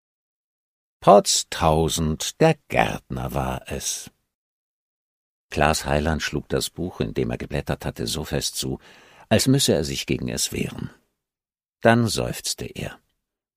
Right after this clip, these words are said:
Warum denn immer der Gärtner? Fiel den Verfassern dieser Kriminalromane nichts Neues mehr ein? Musste alles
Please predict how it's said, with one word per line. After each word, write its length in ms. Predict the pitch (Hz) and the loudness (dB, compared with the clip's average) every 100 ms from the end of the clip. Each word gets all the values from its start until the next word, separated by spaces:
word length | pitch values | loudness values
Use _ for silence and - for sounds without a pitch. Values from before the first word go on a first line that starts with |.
| _ - | _ 6
Warum 520 | 127 131 156 185 151 | 8 10 8 6 4
denn 300 | 139 143 - - | 2 2 0 2
immer 460 | 120 127 120 113 | 4 4 2 2
der 240 | - 92 98 | 0 -2 -2
Gärtner? 840 | - 87 117 113 - - - - _ _ _ _ - - - | -2 -2 -2 -8 -4 -4 -4 -8 _ _ _ _ -20 -20 4
Fiel 200 | 156 156 | 6 8
den 180 | 139 120 | 6 6
Verfassern 600 | 98 - 104 - 95 76 | 2 2 0 2 0 0
dieser 360 | 71 67 64 | -2 0 0
Kriminalromane 1160 | - - 65 58 60 80 85 71 65 65 69 67 | -2 -8 -6 -6 -4 -4 -2 -2 -2 -2 -2 -2
nichts 460 | 98 135 - - - | -2 -2 -4 -6 -4
Neues 440 | 67 87 78 - | -2 -2 0 0
mehr 200 | 80 80 | -2 -2
ein? 280 | 87 85 82 _ _ _ _ _ _ _ _ _ | -4 -8 -10 _ _ _ _ _ _ _ _ _
Musste 340 | - 151 151 - | 2 4 4 4
alles 320 | 156 165 | 4 4